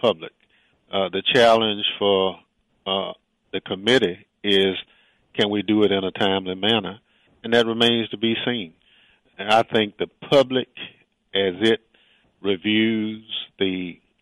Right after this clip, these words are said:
uh, hearings and hear the testimony, will be absolutely shocked at the level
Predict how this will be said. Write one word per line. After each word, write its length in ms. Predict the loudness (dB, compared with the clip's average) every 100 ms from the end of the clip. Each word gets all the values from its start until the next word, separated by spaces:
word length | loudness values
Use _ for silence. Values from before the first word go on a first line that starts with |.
| _ _
uh, 160 | -6 -6 0
hearings 560 | 4 4 2 -4 -14 _
and 180 | -14 -12 0
hear 140 | 2
the 120 | 2
testimony, 760 | 2 2 2 -2 -10 -10 -12 -20 _ _ _ _ _ _
will 120 | -8
be 180 | -6 -8 _ _ 0
absolutely 680 | 2 0 -6 -6 -8 -8 -4 -2
shocked 420 | 0 -2 -4 _ -20 -20 _ _
at 180 | -4 -2
the 80 | -4
level 600 | -2 4 4 2 -4 -10